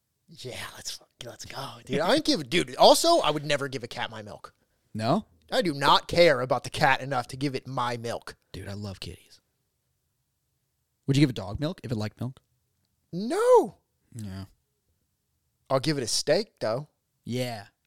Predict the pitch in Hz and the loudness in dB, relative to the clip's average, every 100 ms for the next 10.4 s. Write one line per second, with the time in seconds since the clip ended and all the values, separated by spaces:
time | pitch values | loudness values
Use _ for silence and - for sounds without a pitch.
0 | _ 120 147 139 110 143 127 110 - 110 | _ -6 0 0 0 -2 -4 -8 -8 -8
1 | 107 - 113 135 - _ - 120 - _ | -8 -10 -8 -8 -12 _ -10 -10 -10 _
2 | _ _ _ _ _ 131 139 131 117 120 | _ _ _ _ _ -4 -2 -4 -8 -10
3 | 123 113 123 - - 120 139 127 _ _ | -12 -10 -10 -10 -8 -4 -4 -6 _ _
4 | - 117 120 - 78 101 117 120 - - | -10 -8 -8 -10 -12 -8 -6 -6 -8 -10
5 | _ _ _ _ _ _ _ _ _ _ | _ _ _ _ _ _ _ _ _ _
6 | _ _ _ - 127 127 131 156 131 117 | _ _ _ -20 -20 -18 -20 -20 -18 -18
7 | 107 98 92 - - _ _ _ 143 147 | -18 -18 -18 -18 -18 _ _ _ -4 0
8 | 202 453 - _ _ - 117 143 143 - | 0 -2 -6 _ _ -20 -20 -18 -20 -20
9 | _ _ - 139 147 135 104 123 135 147 | _ _ -6 -4 -4 -6 -12 -12 -10 -12
10 | 160 170 185 - | -12 -8 -10 -12